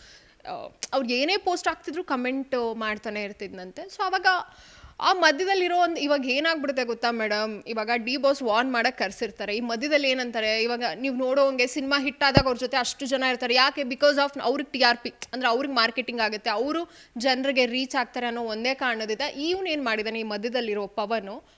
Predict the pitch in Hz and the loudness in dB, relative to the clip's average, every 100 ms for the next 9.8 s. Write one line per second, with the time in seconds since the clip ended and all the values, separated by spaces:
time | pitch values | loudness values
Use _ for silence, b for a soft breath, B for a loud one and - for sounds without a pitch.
0 | b - 247 254 277 - 262 277 277 269 | b -8 -6 -6 -10 -8 -6 -4 -4 -4
1 | 294 294 - - _ 202 233 233 277 277 | -2 -4 -8 -20 _ -6 0 2 2 -2
2 | - 220 - 190 185 180 160 - - 233 | -4 -6 -6 -10 -10 -12 -14 -16 -12 -8
3 | 226 214 233 262 285 240 226 226 208 - | -4 -2 2 4 4 2 -4 -6 -6 -4
4 | 208 202 208 202 - 240 233 247 208 196 | -4 -2 -4 -6 -4 0 2 2 -4 -4
5 | 202 208 202 - 208 208 208 190 196 208 | -8 -8 -8 -4 -4 -4 -6 -6 -8 -10
6 | 269 349 - 339 359 349 403 466 B B | -12 -12 -8 -4 -2 -2 -4 -10 B B
7 | B 339 330 302 - 370 381 320 311 320 | B -6 -4 -4 -6 -6 -4 -2 -2 0
8 | 302 285 285 302 302 294 294 269 269 - | -2 -4 -6 -4 -4 -4 -4 -4 -4 -8
9 | 294 277 254 262 269 254 247 | -6 -4 -4 -2 -4 -2 -4